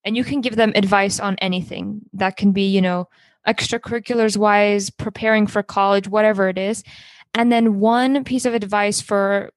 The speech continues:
college students who maybe just came into college and they don't know what they're doing, right? It's, it's a confusing new world. It's a completely different universe. So what advice would you give for those two groups? So high schoolers and then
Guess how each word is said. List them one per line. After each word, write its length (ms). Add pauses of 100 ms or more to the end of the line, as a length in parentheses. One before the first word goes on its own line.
(140)
college 420
students 460
who 320 (260)
maybe 320
just 380
came 240
into 240
college 580
and 240
they 120
don't 100
know 140
what 140
they're 100
doing, 340
right? 220
It's, 240
it's 180
a 80
confusing 760
new 160
world. 440
It's 140
a 60
completely 420
different 320
universe. 500 (400)
So 160
what 220
advice 320
would 140
you 60
give 160
for 100
those 180
two 240
groups? 240
So 140
high 220
schoolers 600 (240)
and 160
then 160